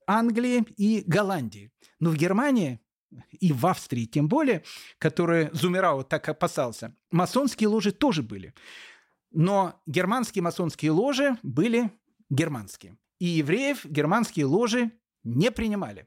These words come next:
Точно так же, как при этом Юденанте, где, где было написано «для евреев, старевщиков и извозчиков», масонскую ложу было написано только там для членов, э, в общем, арийского со-, сообщества.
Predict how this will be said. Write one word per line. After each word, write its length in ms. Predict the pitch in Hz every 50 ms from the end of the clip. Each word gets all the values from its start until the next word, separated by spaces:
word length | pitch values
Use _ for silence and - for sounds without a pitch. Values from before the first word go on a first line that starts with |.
| _ _ - - - - - - _
Точно 300 | - 226 226 - 220 196
так 260 | - - 240 254 220
же, 120 | 185 190 185
как 460 | - - 175 185 185 180 - - -
при 160 | - 185 180
этом 380 | 196 202 196 196 - 170 160 139 - _ -
Юденанте, 720 | 160 156 190 202 160 185 190 214 226 196 175 - 165 147
где, 240 | 135 127 135 143 160
где 240 | - 143 139 180 185
было 160 | 160 170 170
написано 640 | 165 170 165 - 185 180 165 - - 165 147 143 135 - - - _ -
«для 260 | - 131 135 156 180
евреев, 400 | 185 180 170 185 208 196 165 151
старевщиков 640 | - - - 165 175 175 143 - - - 151 - -
и 80 | 196
извозчиков», 580 | 208 202 240 320 320 - - - 262 247 233 - - - - - -
масонскую 480 | 175 175 - - 240 214 - 196 190
ложу 240 | 220 277 285 202 208
было 200 | 165 160 196 185
написано 560 | 196 156 151 - 254 269 - - 208 208 202
только 280 | 202 - 208 214 - 147
там 360 | - - 160 190 165 120 110 -
для 240 | - 113 123 151 -
членов, 420 | - - 190 240 247 247 - - - - - - - -
э, 200 | - 135 131 135
в 60 | 135 160
общем, 260 | 160 - 175 160 135
арийского 460 | - 156 156 190 202 - - - 160
со-, 240 | 143 - - 165 -
сообщества. 560 | - - 175 151 110 - - - - - -